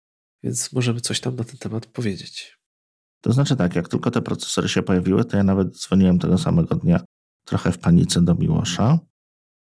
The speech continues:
Speaker 2: i rozmawialiśmy na temat właśnie, y, kwestii porównania M trzy i M dwa Pro.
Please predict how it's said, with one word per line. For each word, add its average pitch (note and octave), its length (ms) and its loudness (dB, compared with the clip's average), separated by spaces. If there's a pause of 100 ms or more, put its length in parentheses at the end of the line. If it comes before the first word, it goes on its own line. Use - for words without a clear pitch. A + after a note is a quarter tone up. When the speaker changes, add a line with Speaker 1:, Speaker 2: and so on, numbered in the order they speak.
(220)
Speaker 2:
i F#2 680 2
rozmawialiśmy F#2 800 2
na F#2+ 160 2
temat E2 500 0
właśnie, F2 1000 2 (240)
y, E3+ 240 0 (220)
kwestii - 360 -4
porównania F2 760 0
M E2 180 0
trzy - 360 0
i - 240 0
M F2+ 180 2
dwa - 240 -6
Pro. - 340 -8